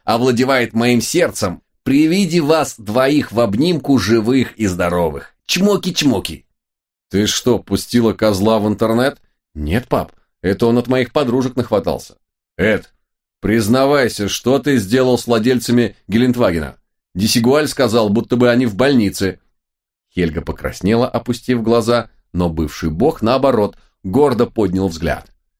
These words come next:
В его пылающих голубых очах искрил огонь древнего гнева асов. «Они пришли с дубинками и угрожали мне.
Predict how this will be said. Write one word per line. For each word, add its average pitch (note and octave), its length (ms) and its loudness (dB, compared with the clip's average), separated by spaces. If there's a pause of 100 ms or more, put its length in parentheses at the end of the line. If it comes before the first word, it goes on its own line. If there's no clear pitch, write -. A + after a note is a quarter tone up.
В D2 60 -20
его F2 220 2
пылающих F2 720 0
голубых E2+ 460 -2
очах - 500 0 (200)
искрил A2 420 0
огонь G2+ 400 0 (120)
древнего F#2 580 0
гнева E2+ 400 0
асов. - 500 -6 (720)
«Они F#2 300 0
пришли G#2+ 440 0
с G2 80 -2
дубинками A2+ 600 2
и A2+ 40 2
угрожали A#2 580 0
мне. D#2+ 340 -10